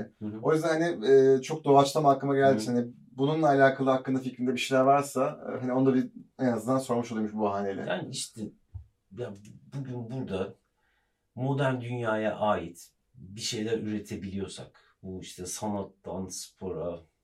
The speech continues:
Speaker 1: medeniyetimizi kapsayan her şeyi düşünelim. E, bu Cumhuriyet sayesinde oluyor. Ee, ve Cumhuriyet böyle dediğin gibi aslında o kadar kıymetli bir şey ki bu, bunun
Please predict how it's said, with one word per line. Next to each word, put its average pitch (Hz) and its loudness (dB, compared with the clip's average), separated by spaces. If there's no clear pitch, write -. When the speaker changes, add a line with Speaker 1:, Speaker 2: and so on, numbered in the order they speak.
Speaker 1:
medeniyetimizi 107 -4
kapsayan 107 -4
her 123 -2
şeyi 85 -8
düşünelim. - -12
E, 147 -8
bu 147 -6
Cumhuriyet 156 0
sayesinde 107 -6
oluyor. 80 -12
Ee, 95 -4
ve 113 -10
Cumhuriyet 123 -4
böyle 113 0
dediğin 117 -2
gibi 107 -2
aslında - -6
o 123 -4
kadar 135 -2
kıymetli 123 -4
bir 120 -6
şey 175 -4
ki 82 -12
bu, 104 -6
bunun 123 -2